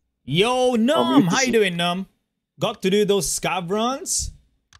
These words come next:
Speaker 1: Scav runs bore the hell out of me, bro.
Speaker 2: Well, scav run is just for looting. If, if you, if you, if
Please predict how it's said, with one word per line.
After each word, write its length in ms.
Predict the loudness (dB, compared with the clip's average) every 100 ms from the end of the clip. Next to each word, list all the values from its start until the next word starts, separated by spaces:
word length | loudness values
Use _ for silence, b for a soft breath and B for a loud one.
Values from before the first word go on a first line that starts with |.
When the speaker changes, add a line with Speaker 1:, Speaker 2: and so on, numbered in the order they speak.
| _ _ _ _ _ _ _ _ _ _ _ _ _ _ _ _ _ _ _ 0
Speaker 1:
Scav 520 | 2 2 -2 -4 -2
runs 260 | 0 0
bore 340 | -2 -2 0 0
the 100 | -2
hell 560 | -8 -8 -4 -4 -2
out 200 | -4 -4
of 80 | -4
me, 160 | -2 -4
bro. 400 | -6 -10 -12 -16 _ _ _ _ _ _ _ _ _ _ _ _ _ _ _ _ _ _ -20 -16
Speaker 2:
Well, 100 | -12
scav 320 | 0 2 2
run 120 | 2 0
is 60 |
just 200 | 2 0
for 100 | 0
looting. 340 | -2 -2 -4 -10
If, 200 | -12 -14
if 140 | -6
you, 100 | -4 -4
if 140 | -2
you, 80 |
if 20 | -2